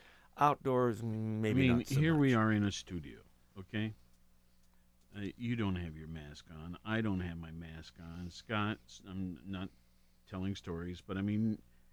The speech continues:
Speaker 2: nobody in the ba-, in the st-, in the station has their mask on. Now,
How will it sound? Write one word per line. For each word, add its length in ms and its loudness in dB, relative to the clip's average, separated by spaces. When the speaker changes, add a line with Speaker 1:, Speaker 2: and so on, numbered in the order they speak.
Speaker 2:
nobody 320 2
in 140 6
the 80 2
ba-, 360 0
in 280 0
the 100 2
st-, 320 -12
in 220 0
the 80 -2
station 460 -6
has 240 -6
their 100 -10
mask 500 -8
on. 220 -20
Now, 280 4